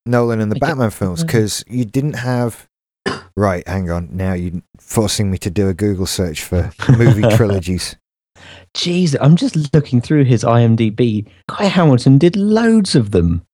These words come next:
Speaker 2: He did loads of them. He did Diamonds Are Forever, Live and Let Die. The first two as well.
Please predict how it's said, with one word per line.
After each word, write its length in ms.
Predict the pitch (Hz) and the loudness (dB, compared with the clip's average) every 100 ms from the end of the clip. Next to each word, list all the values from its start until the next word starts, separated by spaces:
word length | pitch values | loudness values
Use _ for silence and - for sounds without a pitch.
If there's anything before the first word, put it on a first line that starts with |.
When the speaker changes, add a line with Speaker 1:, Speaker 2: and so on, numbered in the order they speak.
| _ _ _ _ _ _ _ _ _ _ _ _ _ _ | _ _ _ _ _ _ _ _ _ _ _ _ _ _
Speaker 2:
He 120 | - | -4
did 200 | 359 349 | -2 0
loads 360 | 339 349 330 311 | 0 2 2 2
of 120 | 131 | 2
them. 300 | 92 80 82 _ _ _ _ _ _ _ _ _ _ _ - | 4 2 0 _ _ _ _ _ _ _ _ _ _ _ -4
He 80 | 131 | 0
did 180 | 131 123 | 0 2
Diamonds 340 | 123 131 135 | 4 6 6
Are 120 | 139 | 4
Forever, 420 | 123 131 120 110 127 | 2 4 4 4 4
Live 220 | 127 127 | 4 6
and 120 | 131 | 6
Let 220 | 131 85 | 4 0
Die. 460 | 113 98 107 131 127 _ _ _ _ _ _ _ _ _ _ _ _ - | 0 2 2 0 -2 _ _ _ _ _ _ _ _ _ _ _ _ -8
The 60 | |
first 420 | - 143 127 - | 0 2 2 0
two 140 | - 110 | -2 0
as 120 | 113 | 0
well. 320 | 95 107 127 | 0 0 -2